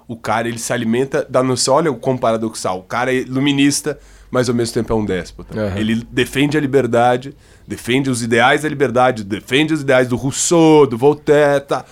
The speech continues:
Speaker 1: A liberdade religiosa, inclusive, né?
Speaker 2: Uhum.
Speaker 1: Mas, ao mesmo tempo, o cara é um déspota.
Speaker 2: Aham. E eu acho que é um pouco essa apropriação e faz parte das próprias contradições do processo histórico, né? Daqueles grupos que vão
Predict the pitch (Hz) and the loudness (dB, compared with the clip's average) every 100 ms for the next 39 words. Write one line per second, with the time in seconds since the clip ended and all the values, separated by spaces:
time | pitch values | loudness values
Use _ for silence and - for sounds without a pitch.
0 | - _ 101 110 107 107 131 165 160 143 | -20 _ -4 -2 -2 0 2 2 -2 -2
1 | 123 123 131 117 110 95 123 170 113 110 | 2 2 2 -2 -8 -6 -6 -6 -4 -4
2 | 92 107 127 - - _ - 117 120 127 | -4 -8 -12 -18 -20 _ -2 0 2 2
3 | 120 120 117 110 113 120 120 127 131 113 | 0 -2 -4 -6 -6 -4 -6 -4 -2 -2
4 | 101 - 92 95 - 98 87 92 101 - | -4 -10 -18 -18 -14 -10 -8 -10 -14 -20
5 | - _ _ _ _ _ - 139 104 123 | -20 _ _ _ _ _ 0 0 2 -2
6 | 117 127 110 127 131 127 123 143 131 131 | -2 -4 0 0 2 0 2 0 0 -2
7 | 135 123 - 180 190 180 - 170 - - | 0 0 2 2 2 0 0 2 2 2
8 | 151 - 165 170 170 - 139 127 - 131 | 0 2 0 0 -2 -4 -4 -6 -2 -2
9 | 120 - 117 117 - 107 - 110 104 101 | -2 -4 -4 -4 -6 -8 -2 -2 -2 -4
10 | 107 120 - - - - 101 107 - 120 | -10 -12 -16 -20 -20 -18 -4 -4 0 -2
11 | 110 101 104 127 104 117 - 117 120 147 | -2 -4 -2 -4 -2 -6 -2 0 2 2
12 | 160 | 0